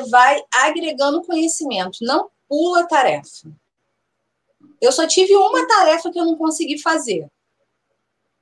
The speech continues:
na ordem. Foi a de vender a milha, porque eu não tinha milha.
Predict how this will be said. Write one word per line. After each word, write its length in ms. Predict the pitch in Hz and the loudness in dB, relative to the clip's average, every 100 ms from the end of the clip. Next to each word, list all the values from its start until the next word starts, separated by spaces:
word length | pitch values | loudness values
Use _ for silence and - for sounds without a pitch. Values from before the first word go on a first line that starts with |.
| _ _ _ _ _ _ | _ _ _ _ _ _
na 260 | 208 226 214 | 0 4 4
ordem. 520 | 175 160 160 147 151 | 4 0 -6 -12 -14
Foi 280 | - 226 233 | -4 0 2
a 60 | 247 | 2
de 160 | 233 240 | 0 -2
vender 340 | 247 262 240 | 0 2 2
a 100 | 262 | 2
milha, 260 | 269 208 202 | 0 -4 -4
porque 140 | - | -6
eu 60 | 208 | -6
não 80 | 220 | -8
tinha 300 | - 220 226 | -8 -6 -6
milha. 280 | 262 277 | -6 -8